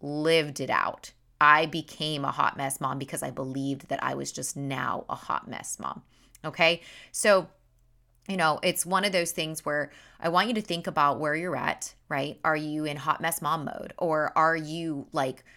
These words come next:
you know, just kind of in this place, you know, maybe it's in your business, maybe it's, you know, in your, your family dynamic and relationships, or maybe it's, you know, the chores around the house, like, whatever it is, like, what is it that you believe about yourself?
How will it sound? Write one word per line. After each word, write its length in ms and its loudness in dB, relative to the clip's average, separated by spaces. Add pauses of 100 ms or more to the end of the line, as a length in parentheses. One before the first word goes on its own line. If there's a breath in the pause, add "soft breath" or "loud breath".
(240 loud breath)
you 120 -4
know, 160 -4
just 260 -2
kind 240 0
of 180 -4
in 200 -4
this 200 -2
place, 600 -4 (120)
you 120 -4
know, 120 -4
maybe 220 -4
it's 140 -6
in 60 -6
your 120 -6
business, 600 -4
maybe 420 -4
it's, 220 -4
you 60 -6
know, 260 -4
in 200 -4
your, 440 -6 (100)
your 160 -6
family 460 -6
dynamic 480 -2
and 100 -8
relationships, 880 -4
or 240 -2 (300 loud breath)
maybe 460 0
it's, 260 -2
you 80 -4
know, 160 -2
the 80 -2
chores 460 0
around 260 0
the 60 -4
house, 320 2
like, 120 -6
whatever 460 2
it 60 -2
is, 120 -2
like, 120 -6
what 340 0
is 140 -4
it 80 -10
that 100 -4
you 160 -8
believe 320 -6
about 220 -6
yourself? 460 -8